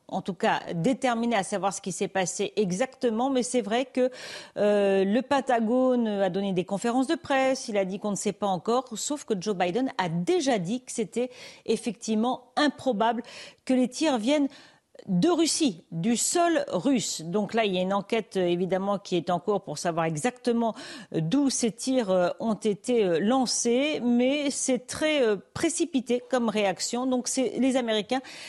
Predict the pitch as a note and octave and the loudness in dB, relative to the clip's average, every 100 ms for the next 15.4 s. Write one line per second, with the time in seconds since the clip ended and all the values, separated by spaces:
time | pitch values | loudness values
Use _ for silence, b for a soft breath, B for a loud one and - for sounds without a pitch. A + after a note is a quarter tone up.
0 | B - E3+ B3+ C4 B3 B3+ B3+ - D4 | B -8 -2 0 2 0 0 -2 -2 -2
1 | - B3 B3+ C4+ A3 G3+ F3+ B2 G3+ A3 | 0 0 2 2 2 2 0 0 0 0
2 | A3+ A3 G#3+ G#3 - C#4 A#3+ A#3 G#3+ B3 | -2 -2 -2 -2 -2 -4 -2 -2 0 0
3 | A#3+ G#3+ B B B - G#3+ G#3 G#3 A3+ | 0 0 B B B 0 2 2 0 0
4 | G3 A3 B3+ G3+ A#3+ G#3+ A3 F#3+ F#3+ B3+ | 2 2 2 0 0 0 0 0 0 0
5 | C4+ - A#3 F3 F3 B3 C4 B3+ G#3+ A3 | 0 -2 -2 0 0 0 0 0 2 0
6 | B3 B B B - G#3 G3+ F#3+ F3+ - | 0 B B B -2 2 4 2 0 -6
7 | _ _ _ - A#3 B3 C#4+ C4+ A3+ G#3+ | _ _ _ -4 0 0 2 2 2 0
8 | C#4+ B B - G#3+ G#3+ - - D#4 C4 | -2 B B -4 0 0 -2 -2 0 2
9 | C4+ C#4+ C4 A#3+ A#3+ A#3+ - A3 G#3+ F3+ | 2 2 0 0 0 -4 -6 -4 -2 0
10 | F#3+ F#3+ F3+ C4 C4+ - G#3 F#3 F3 B3+ | 2 0 0 0 -2 -2 0 0 -2 -2
11 | A#3 - G3+ G3 F3+ A#3+ B3 A3+ G#3+ A#3+ | 0 0 0 -2 -2 -4 -2 0 0 0
12 | F#3 F3+ F3+ F3+ G#3 - G#3+ - G#3 F3+ | 0 0 2 0 -2 -4 -4 -2 -4 -4
13 | E3 - E3 - D#3+ F#3 F#3+ G3 G3+ - | -6 -6 -10 -8 -6 -4 -4 -6 -8 -4
14 | A#3 A3+ F#3+ - F#3 E3+ G3 - - G3+ | -4 -4 -6 -6 -6 -4 -4 -6 -4 -4
15 | F#3+ F#3+ F#3 E3 | -2 -2 0 0